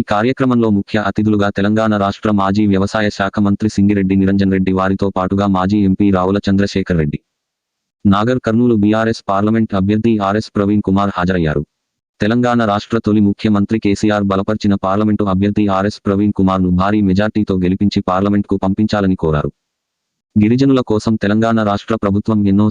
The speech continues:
సంక్షేమ పథకాలు తీసుకువచ్చిందని, వారి అభివృద్ధికి రాష్ట్ర మాజీ ముఖ్యమంత్రి ఎంతో కృషి చేశారని అన్నారు. మోసపూరిత మాటలు చెప్పి అమలు చేయలేని హామీలు ఇచ్చి ప్రజలను మభ్యపెట్టి అధికారంలోకి వచ్చిన కాంగ్రెస్ ప్రభుత్వాన్ని ప్రశ్నించే వ్యక్తిగా,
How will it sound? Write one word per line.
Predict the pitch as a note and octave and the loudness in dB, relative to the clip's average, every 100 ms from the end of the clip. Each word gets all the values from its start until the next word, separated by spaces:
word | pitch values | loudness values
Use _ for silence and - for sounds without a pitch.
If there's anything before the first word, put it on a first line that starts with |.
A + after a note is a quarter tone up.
| - | 0
సంక్షేమ | G2+ - A2+ G#2+ | -2 0 0 0
పథకాలు | F#2+ G#2 A2 G#2 G2+ | -2 -2 -2 -2 -2
తీసుకువచ్చిందని, | G2+ - F#2+ F#2+ G#2+ G#2 G2 | -4 -2 -2 0 0 2 2
వారి | F#2+ F#2+ F#2 | 0 0 0
అభివృద్ధికి | F#2 G2+ G2+ G2 G2+ F#2 | 0 2 0 0 0 0
రాష్ట్ర | F#2 - G2+ | -2 -2 0
మాజీ | F#2+ F#2+ G#2 F#2+ | 0 0 2 0
ముఖ్యమంత్రి | - G#2+ G#2 G#2 F#2+ | 0 0 0 0 0
ఎంతో | F#2+ G2+ - | 0 0 -2
కృషి | G2+ G#2 | -2 -2
చేశారని | F#2+ - F#2+ F#2 E2 | -2 -2 -2 0 2
అన్నారు. | D2+ C#2 - _ _ _ _ _ _ _ - | 0 -2 -6 _ _ _ _ _ _ _ 0
మోసపూరిత | G#2 B2 D3 C3 B2 A#2 G2+ | 2 2 0 2 2 2 0
మాటలు | G2+ A2 A2+ | 0 -2 -2
చెప్పి | G#2 - A2+ | -2 0 0
అమలు | G2 G#2+ G#2 | 2 0 0
చేయలేని | G2+ G2+ G2 G2 | 0 2 2 0
హామీలు | G2 G#2 A2 G#2 | 0 0 2 2
ఇచ్చి | G2+ - G#2 | 0 -2 -2
ప్రజలను | F#2+ G#2 G#2+ G2+ | -2 0 2 2
మభ్యపెట్టి | F#2+ G#2 G#2+ G2 F#2+ | 0 -2 -2 -2 -2
అధికారంలోకి | G2 A2 A2 G2+ G2 F#2+ F#2+ | -2 -2 0 0 0 0 -2
వచ్చిన | - G#2+ G2+ G2 | -2 -2 0 -2
కాంగ్రెస్ | G2 G#2+ - F#2+ | 0 -2 -2 -2
ప్రభుత్వాన్ని | F#2+ G2 G2+ G2 F#2 | -2 -2 0 0 0
ప్రశ్నించే | F#2+ - G2+ G2+ F#2 | -2 0 0 2 0
వ్యక్తిగా, | F2 G2+ | 0 -2